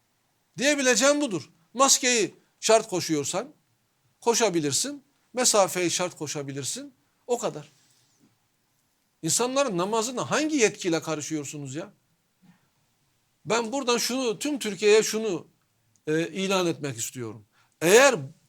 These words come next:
A K P'nin şu yaptıklarını, Ramazan'ın sönük geçmesini sağlamak için şu yaptıklarını C H P yapsaydı,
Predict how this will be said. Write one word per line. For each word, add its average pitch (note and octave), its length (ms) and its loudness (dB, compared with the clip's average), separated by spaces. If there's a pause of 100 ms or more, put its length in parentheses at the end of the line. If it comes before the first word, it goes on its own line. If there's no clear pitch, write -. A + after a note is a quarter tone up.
(120)
A E3+ 100 -4
K A3 200 0
P'nin A#3+ 280 0
şu - 240 -2
yaptıklarını, D#3+ 1000 0 (2500)
Ramazan'ın G3+ 1000 0 (360)
sönük B3 400 0
geçmesini F3+ 540 -2
sağlamak G3 560 2
için D3 280 -4
şu A#3+ 160 -6
yaptıklarını D#3 880 -2 (1400)
C F3+ 160 4
H F#3+ 160 4
P C4+ 120 6
yapsaydı, G3 680 2